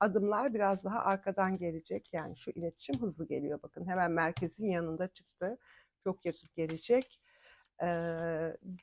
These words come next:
sonra bir geri çekilme var. Bir tedirginlik, bir korku çalıştırıp yine. Belki hani sizden gelecek bir tepki ya da o kişi her kimse ondan gelecek bir tepki. Ee, ondan dolayı da bir duracak olabilir. Fakat, e, bir utanacak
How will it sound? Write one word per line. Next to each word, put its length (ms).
sonra 400
bir 40
geri 320
çekilme 480
var. 220
Bir 120
tedirginlik, 680
bir 80
korku 400
çalıştırıp 600
yine. 240
Belki 480
hani 260
sizden 480
gelecek 440
bir 60
tepki 360
ya 160
da 60
o 140
kişi 260
her 260
kimse 260
ondan 460
gelecek 460
bir 220
tepki. 380
Ee, 500
ondan 560
dolayı 340
da 120
bir 140
duracak 540
olabilir. 840
Fakat, 480
e, 400
bir 100
utanacak 840